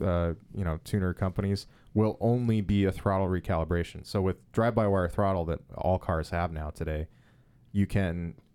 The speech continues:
you can build in a delay, and the O E Ms do that for, you know, for drivability, for smoothness.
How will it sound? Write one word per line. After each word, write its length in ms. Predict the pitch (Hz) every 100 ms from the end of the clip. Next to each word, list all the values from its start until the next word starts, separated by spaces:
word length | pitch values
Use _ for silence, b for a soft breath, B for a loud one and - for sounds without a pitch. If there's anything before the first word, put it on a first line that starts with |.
| _
you 100 | 110
can 240 | - 98 -
build 240 | 95 120 110
in 80 |
a 60 | 101
delay, 420 | 85 87 95 76
and 120 | 78
the 140 | 80 90
O 120 | 104
E 120 | 98
Ms 160 | 90 87
do 140 | 101
that 260 | 95 85 80
for, 440 | - 82 80 78 -
you 100 | 87
know, 120 | 73
for 180 | - 92
drivability, 600 | 104 87 80 82 76 -
for 120 | 104
smoothness. 640 | - 98 82 76 - -